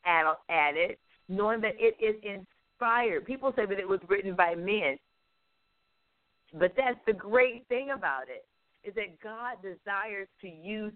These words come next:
us in the earth to do what he needs to have done in the earth. That is so awesome that God would choose to use us in the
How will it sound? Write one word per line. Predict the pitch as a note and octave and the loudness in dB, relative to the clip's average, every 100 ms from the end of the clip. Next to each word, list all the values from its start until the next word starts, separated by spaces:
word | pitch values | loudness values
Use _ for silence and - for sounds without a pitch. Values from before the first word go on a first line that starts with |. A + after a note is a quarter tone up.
| - | 2
us | G#3 G3 - - | 4 4 0 -4
in | F#3+ F3 | -2 2
the | F3+ - | 0 4
earth | F#3+ E3+ C#3 - _ _ _ - | 4 4 0 -6 _ _ _ -12
to | D#3+ | -10
do | G3 G3+ | -8 -8
what | D#3+ F3+ F#3 | 0 0 0
he | F#3 F3+ | -6 -8
needs | F3+ F3+ - | -8 -10 -8
to | F3 | -2
have | D#3+ D#3+ D#3+ | 2 2 2
done | E3+ D#3+ D3+ - | 2 4 2 0
in | F3 F3 D#3+ | 2 2 0
the | D3+ | -2
earth. | D3+ A#2+ - - D#3+ | 2 2 0 -6 -4
That | G#3+ A#3+ G3+ | -2 2 2
is | F#3+ - | 2 4
so | G#3+ G#3+ - | 4 4 4
awesome | F#3+ G#3+ - D#3+ | 4 2 -4 -16
that | - _ | -18 _
God | F#3 F#3 D3+ C#3 _ _ - | -2 -2 -4 -14 _ _ -12
would | E3 _ - | -12 _ -6
choose | B3 F#3+ D3+ - - | -4 -4 -8 -12 -14
to | |
use | E3+ D#3 F#3+ G#3+ G#3+ A3 - | -14 -10 -8 -6 -6 -4 4
us | G#3+ F3 F3 - | 6 6 4 -6
in | G3 G3 F3 | -8 -6 -6
the | F3 | -8